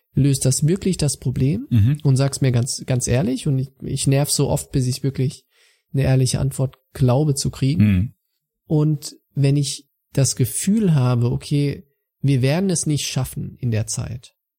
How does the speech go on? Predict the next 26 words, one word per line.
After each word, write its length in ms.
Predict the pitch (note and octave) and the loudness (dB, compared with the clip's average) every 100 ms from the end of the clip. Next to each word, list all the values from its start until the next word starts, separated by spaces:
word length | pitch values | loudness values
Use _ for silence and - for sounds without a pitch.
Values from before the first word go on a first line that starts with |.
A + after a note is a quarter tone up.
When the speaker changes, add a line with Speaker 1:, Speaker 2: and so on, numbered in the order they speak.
| _ | _
Speaker 1:
dann 440 | F#3 C3+ F#3+ G#3 - _ _ _ _ _ _ - | 2 4 2 -2 -8 _ _ _ _ _ _ -2
definieren 540 | C3+ C#3 C3+ D#3 D#3+ | 2 2 2 2 0
wir, 260 | D#3+ D#3 C3 | 0 0 0
was 180 | A#2+ - | 0 -2
ist 380 | A#2+ - - | -6 -6 -4
realistisch 580 | D#3+ F3 F3+ F3 F#3 - | 0 0 0 -2 -6 -8
zu 120 | - | -8
schaffen. 480 | E3+ F#3 F3+ G#3+ C#4 _ _ _ _ _ _ _ | -6 -6 -6 -8 -14 _ _ _ _ _ _ _
Und 200 | D3+ D3+ | 0 2
dann 160 | B2 D3 | 2 2
gehe 180 | E3+ E3+ | 0 -2
ich 100 | - | -2
zum 220 | D3 C3 | -2 -2
Kunden 600 | - B2+ C#3 - A2 - _ | 0 -2 -2 -6 -10 -12 _
und 200 | D#3+ D3+ | 0 2
sag, 340 | D3+ D3+ D3 | 2 0 0
„Hey, 320 | D3 D3+ F#3+ - | 0 0 -2 -4
wir 200 | D#3+ C3+ | -2 0
werden's 300 | C#3+ C#3+ D3 | 2 0 0
nicht 140 | C3 - | 0 0
hinkriegen. 500 | C3 - E3 A3+ - _ _ _ _ _ _ _ _ - | -4 -2 -4 -4 -10 _ _ _ _ _ _ _ _ 0
Ähm, 380 | C#3+ C#3 C#3+ - | 2 2 2 0
ich 140 | C#3 | 0
sag's 240 | D3 C#3+ | -2 -2
lieber 220 | D3+ C#3 B2+ | 0 2 2
jetzt, 480 | C#3 F3+ - - | 0 -2 -6 -8